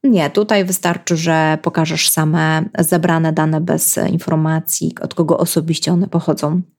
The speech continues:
I najlepiej niech to będzie takie spotkanie, gdzie narysujesz te siedem poziomów, na przykład na flipcharcie, czy też w Miro lub w jakimkolwiek innym narzędziu digitalowym do kreatywnej pracy. I co? No masz gotowe symptomy sukcesu, czyli wiemy, co możemy mierzyć.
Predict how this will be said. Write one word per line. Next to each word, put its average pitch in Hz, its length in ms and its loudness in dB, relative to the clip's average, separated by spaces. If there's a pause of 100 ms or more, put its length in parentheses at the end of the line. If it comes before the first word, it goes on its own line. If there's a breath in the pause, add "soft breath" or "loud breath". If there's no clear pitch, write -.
I 247 160 4
najlepiej 262 380 2
niech 240 140 0
to 233 80 0
będzie 254 200 0
takie 220 220 0
spotkanie, 233 580 0
gdzie 202 160 0
narysujesz 196 760 2
te 170 100 -4
siedem 156 320 -2
poziomów, - 480 -6
na 180 100 -6
przykład 254 360 -2
na 262 100 0
flipcharcie, 240 600 -2
czy 170 140 -8
też 175 260 -4
w 156 120 -2
Miro 196 420 4
lub 175 220 0
w - 40 -16
jakimkolwiek 165 640 0
innym 175 320 0
narzędziu 170 360 -2
digitalowym 170 800 -2
do 170 440 0 (120)
kreatywnej 170 520 -2
pracy. - 480 -8 (720 soft breath)
I 339 100 4
co? 147 260 -2 (160)
No 208 120 0
masz 277 280 0
gotowe 180 420 -2
symptomy 180 800 -2
sukcesu, 202 680 -4
czyli 170 420 -2
wiemy, 165 500 0
co 160 140 -4
możemy 226 380 2
mierzyć. - 520 -2